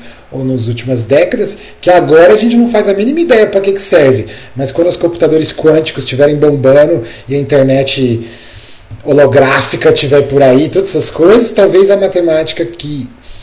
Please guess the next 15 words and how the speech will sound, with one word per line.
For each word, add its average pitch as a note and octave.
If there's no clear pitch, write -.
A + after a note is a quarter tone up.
um D3
ramo D3+
da D3
matemática C#3
que -
tenha, C3
que C3+
esteja C3
sendo D3
feito D3
agora D#3
passe G3+
a G#3+
ser -
relevante. F3+